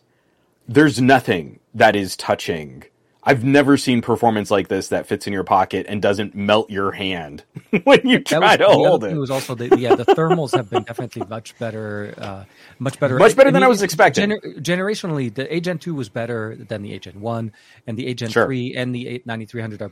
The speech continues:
Speaker 2: are all benefiting from the, the fabbing and, and of course the way we have
Speaker 1: Mm-hmm.
Speaker 2: everything set up. It, the, the thing that surprised me the most when I say fluid and, and running,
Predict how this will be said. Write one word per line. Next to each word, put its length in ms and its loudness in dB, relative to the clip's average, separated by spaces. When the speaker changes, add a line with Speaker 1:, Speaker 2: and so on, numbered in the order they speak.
Speaker 2:
are 160 -8
all 200 -2
benefiting 500 -10
from 380 -10
the, 300 -10
the 120 -12
fabbing 540 -6
and, 160 -12
and 140 -10
of 100 -16
course 260 -6
the 100 -10
way 160 -4
we 100 -8
have 200 -2
Speaker 1:
Mm-hmm. 80 0
Speaker 2:
everything 280 -10
set 180 -12
up. 140 -12
It, 220 -16
the, 200 -4
the 160 -8
thing 280 -8
that 180 -8
surprised 460 -8
me 80 -10
the 100 -14
most 300 -12
when 80 -12
I 60 -12
say 180 -8
fluid 360 -8
and, 140 -12
and 180 -14
running, 280 -8